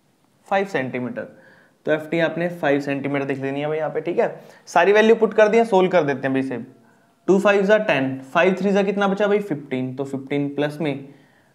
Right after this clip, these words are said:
टू सिक्स जा ट्वेल्व, सिक्स सेवन जा कितना बचा भाई? फ़ोर्टी टू बचा आपका, प्लस में टू सिक्स जा ट्वेल्व, सिक्स फ़ाइव जा कितना बचा भाई आपका? थर्टी बचा है, ठीक है। थर्टी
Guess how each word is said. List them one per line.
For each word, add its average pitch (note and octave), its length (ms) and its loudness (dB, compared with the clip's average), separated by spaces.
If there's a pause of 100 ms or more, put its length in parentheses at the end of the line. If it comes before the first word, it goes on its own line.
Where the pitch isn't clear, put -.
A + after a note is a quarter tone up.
(120)
टू F3+ 120 2
सिक्स F#3 220 0
जा G3+ 120 6
ट्वेल्व, A3 320 2 (300)
सिक्स F#3 200 -4
सेवन F#3+ 240 0
जा F#3+ 100 2
कितना F#3+ 260 -2
बचा F#3 200 0
भाई? G3 120 0
फ़ोर्टी B2+ 360 -4
टू C#3 140 -4
बचा C#3+ 280 -4
आपका, D3 300 -6 (640)
प्लस E3+ 240 0
में D3+ 160 0 (760)
टू G3 140 2
सिक्स G3 220 0
जा A3 180 6 (260)
ट्वेल्व, G#3 240 0
सिक्स - 300 -4
फ़ाइव F#3+ 160 4
जा F#3+ 100 4
कितना F#3+ 280 0
बचा F#3+ 220 0
भाई F#3+ 140 2
आपका? F#3 280 0 (140)
थर्टी B2+ 280 -2
बचा A#2+ 240 -6
है, A2 120 -12 (100)
ठीक G3 140 -6
है। F#3 180 -4 (640)
थर्टी A#3 640 2